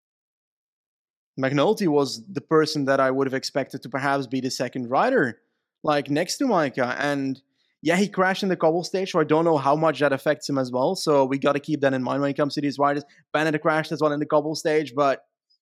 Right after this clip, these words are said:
these are not the domestiques that can reel in Roglic attacks. And Majka, towards the end of the climb, was not really, uh, the most defining factor, like you said. That pool was the weakest of all of them. So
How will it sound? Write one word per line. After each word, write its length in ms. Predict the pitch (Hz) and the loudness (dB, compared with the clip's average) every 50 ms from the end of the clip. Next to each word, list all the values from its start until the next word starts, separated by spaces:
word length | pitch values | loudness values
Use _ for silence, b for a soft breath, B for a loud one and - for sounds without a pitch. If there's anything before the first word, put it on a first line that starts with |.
| _ _ _ _ _ _ _ _ _ _ _ _ _ _ _ _ _ _ _ _ _ _ _ - | _ _ _ _ _ _ _ _ _ _ _ _ _ _ _ _ _ _ _ _ _ _ _ -20
these 300 | 156 131 165 190 170 165 | -10 -4 -2 0 2 4
are 100 | 175 151 | 4 4
not 280 | 151 151 156 170 175 | 4 4 2 2 2
the 80 | 160 165 | 2 2
domestiques 500 | 170 165 160 156 147 - - 160 160 151 | 2 2 2 0 -2 -2 -2 -2 0 2
that 200 | 131 156 139 - | 2 0 0 0
can 120 | - 156 | 0 0
reel 180 | 143 143 156 151 | 0 2 2 4
in 120 | 151 143 | 4 4
Roglic 400 | 139 135 143 143 135 135 127 - | 4 4 2 4 2 0 -2 -2
attacks. 480 | 143 123 135 127 120 123 117 - - - | -4 -2 -2 -2 -2 -4 -8 -8 -4 -2
And 160 | 143 139 135 | 0 0 2
Majka, 520 | 131 135 139 151 160 - 185 175 175 170 165 | 2 2 2 0 0 2 4 4 4 4 2
towards 280 | - 160 156 165 160 135 | -2 -2 0 0 0 0
the 60 | 151 | 0
end 80 | 160 165 | 0 0
of 80 | 160 | 0
the 80 | 156 160 | 0 0
climb, 300 | - 160 160 156 160 151 | 0 0 0 2 2 0
was 120 | 147 139 | 0 0
not 160 | 131 160 120 147 | 0 0 0 0
really, 240 | 156 156 151 151 | 0 0 2 2
uh, 280 | 143 135 135 131 131 131 131 | 2 4 4 2 0 -2 -2
the 80 | 143 | -2
most 300 | 143 143 143 143 143 - | 0 2 2 0 0 -2
defining 420 | - 143 - - 143 139 139 135 127 | -6 -6 -2 -2 0 0 0 -2 -2
factor, 360 | - - 139 135 131 - 143 | -2 -2 -2 -2 -2 -4 -4
like 220 | 135 127 127 123 - | -2 -2 -2 -4 -4
you 80 | - 123 | -8 -8
said. 300 | - - - 127 120 117 | -6 -4 -4 -4 -4 -2
That 220 | - 131 131 - - | -4 -4 -4 -4 -4
pool 160 | 151 143 139 | -4 -2 0
was 160 | 139 143 120 | -2 -2 0
the 80 | 135 127 | -2 -2
weakest 340 | 135 135 - 143 135 - | -2 -4 -4 -6 -6 -4
of 100 | 139 120 | -2 0
all 160 | 123 131 131 127 | 0 0 0 0
of 100 | 117 117 | -2 -4
them. 260 | 123 113 113 110 - _ _ _ _ _ _ - | -6 -6 -6 -8 -12 _ _ _ _ _ _ -10
So 600 | - - 143 131 131 127 127 127 123 120 - | -4 0 2 4 4 4 4 2 2 -2 -6